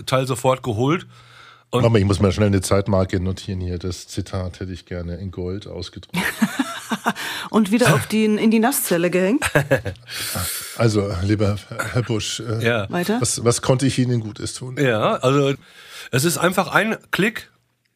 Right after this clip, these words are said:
Speaker 1: und die Audiospur ist befreit von, äh, allen möglichen Störgeräuschen, die einfach bei digitalen Aufnahmen vorkommen.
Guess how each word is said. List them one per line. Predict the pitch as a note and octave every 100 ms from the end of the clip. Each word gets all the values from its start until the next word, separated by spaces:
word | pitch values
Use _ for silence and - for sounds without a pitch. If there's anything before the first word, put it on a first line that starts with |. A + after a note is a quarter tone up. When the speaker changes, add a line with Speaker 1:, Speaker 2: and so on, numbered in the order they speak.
| _
Speaker 1:
und | D3+ E3+ - -
die | C3+
Audiospur | C3 D#3 D3+ D3 - D3+ D3+ C#3
ist | C3+
befreit | - B2+ - B2+ E3+ -
von, | D3+ C#3+ C#3 C3+
äh, | C3 A#2+ A#2 A#2+ A#2+
allen | C3+ D#3+ D#3+
möglichen | D#3 D#3 D3+ D3 C3 B2+ - G#2+
Störgeräuschen, | - C#3+ E3 F3 C#3 C3+ D3 D#3 C3+
die | C3+
einfach | B2+ C#3 C3+ - _ -
bei | A#2
digitalen | A#2 B2 B2+ A#2+ B2 A2
Aufnahmen | B2+ B2+ G#2+ G#2+
vorkommen. | D3+ F#3+ C#3+ D3